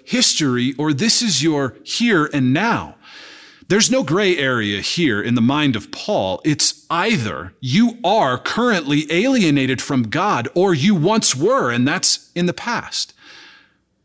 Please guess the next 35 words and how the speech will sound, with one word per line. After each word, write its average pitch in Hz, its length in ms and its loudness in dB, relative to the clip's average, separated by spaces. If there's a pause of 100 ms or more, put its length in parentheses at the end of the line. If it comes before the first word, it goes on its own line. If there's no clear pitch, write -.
(400)
I 165 80 0
would 196 120 2
gently 190 340 2
ask 160 340 -2
you, 101 160 -2
if, - 320 -8
if 139 200 -4
you're 214 100 0
far 247 340 -4
from 143 240 0
God, 107 500 -4
would 185 260 2
you 254 140 0
consider 180 680 0
that 131 240 -4 (260)
your 202 220 2
state 202 400 0
today 147 400 0
might 127 260 0
be 151 140 0
one 143 300 0
of 113 280 -6
alienation 151 840 2
from 110 200 -4
your 113 180 -2
Creator, 117 600 -4 (500)
from 110 180 -2
the 107 80 2
one 123 120 0
who 117 100 0
loves 113 360 -2
you, 95 160 -4
who 104 100 -8
made 110 360 0
you, 87 220 -10